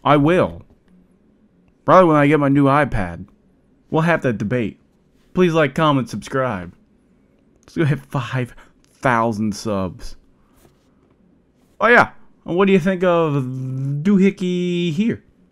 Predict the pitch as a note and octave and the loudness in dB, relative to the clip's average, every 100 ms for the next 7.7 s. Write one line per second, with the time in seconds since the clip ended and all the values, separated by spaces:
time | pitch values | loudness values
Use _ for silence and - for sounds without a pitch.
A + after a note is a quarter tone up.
0 | _ _ _ A#2+ D#3 F#3+ F3 E3+ D3 _ | _ _ _ -4 -4 -2 -2 -2 -6 _
1 | _ _ _ _ _ _ C3+ D#3 - - | _ _ _ _ _ _ 0 0 0 -2
2 | D#3+ D#3 C#3 D#3 A#2 - - - D3 E3+ | -2 -2 -2 -2 -2 -6 -20 -8 -4 -4
3 | D#3 C#3+ D#3+ D#3+ G#2 F#2 - - - _ | -4 -2 -2 0 -2 -6 -14 -20 -20 _
4 | _ _ - A#2 A#2+ B2+ D3 D3 C#3+ A#2+ | _ _ -6 -2 -2 0 -2 -2 -4 -2
5 | C#3 C#3 G#2 - - - _ _ _ _ | 0 0 -2 -8 -20 -20 _ _ _ _
6 | _ - C3+ C3+ C#3 - _ _ _ - | _ 0 2 2 0 -8 _ _ _ -6
7 | A#2+ B2+ G#2 - - - | 0 0 -2 -8 -20 -20